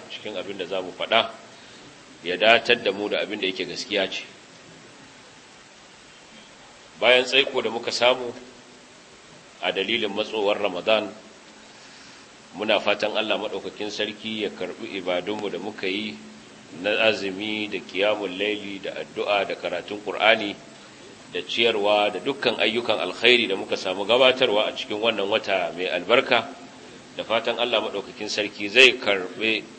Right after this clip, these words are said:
ayyukanmu kuma ya samu cikin karɓaɓɓu, ya gafarta mana laifuffukanmu, ya sa mu cikin waɗanda ya ‘yanta a wannan wata daga shiga wuta. Babu shakka rayuwar musulmi haka take,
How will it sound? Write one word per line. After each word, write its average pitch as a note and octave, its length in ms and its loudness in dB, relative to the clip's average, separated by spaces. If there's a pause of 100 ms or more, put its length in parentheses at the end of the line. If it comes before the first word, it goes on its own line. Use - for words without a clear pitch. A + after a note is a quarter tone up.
ayyukanmu G2+ 800 0
kuma A#2 200 -2
ya G2 80 2
samu F#2 280 -2
cikin - 280 -8
karɓaɓɓu, F2+ 520 -4 (840)
ya E2+ 100 -4
gafarta A2 680 4
mana G#2 400 4
laifuffukanmu, G2+ 880 0 (240)
ya F2+ 140 -4
sa G#2 260 2
mu F#2 140 -6
cikin G#2 400 -8
waɗanda G#2 400 -2
ya A2 240 2
‘yanta G2 480 2 (720)
a F#2 80 4
wannan G2+ 400 4
wata G2+ 400 2
daga E2+ 240 -6
shiga F2 240 -2
wuta. F#2+ 320 -2 (1400)
Babu G#2+ 240 4
shakka A#2 400 2
rayuwar G#2 320 2
musulmi G2 420 -6
haka G#2+ 220 -6
take, G#2 460 -6